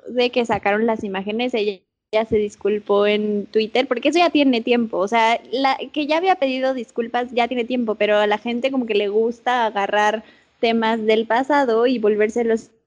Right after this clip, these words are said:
a echar en cara a la gente. O sea, creo que es, es, o sea, parte del perdón es también saber seguir adelante y que si ya pidieron perdón, o sea, pues, ¿por qué no aceptas, eh,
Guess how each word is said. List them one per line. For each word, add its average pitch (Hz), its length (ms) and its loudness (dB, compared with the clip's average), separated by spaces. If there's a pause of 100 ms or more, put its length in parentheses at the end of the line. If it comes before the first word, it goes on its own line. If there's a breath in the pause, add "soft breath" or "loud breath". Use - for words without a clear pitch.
(220)
a 220 40 0
echar 220 240 -2
en 226 120 2
cara 208 180 2
a 208 40 2
la 208 100 2
gente. 262 380 -2 (320 loud breath)
O - 20 -16
sea, 381 120 2
creo 440 140 2
que 539 80 4 (380)
es, 403 100 2
es, - 40 -16 (160)
o - 80 -4
sea, 330 100 -2
parte 415 300 0
del 392 80 4
perdón 233 560 -2
es 240 140 -2
también 233 400 -2
saber 220 420 0 (640)
seguir 233 380 0
adelante 220 540 2
y 185 180 -2
que 233 160 -4
si 220 140 -4
ya 226 160 0
pidieron 302 420 2
perdón, 226 540 0
o 220 40 -4
sea, 214 240 -4 (840)
pues, 269 160 -2
¿por 311 180 2
qué 330 100 4
no 359 140 6
aceptas, 339 560 4 (360)
eh, 226 200 0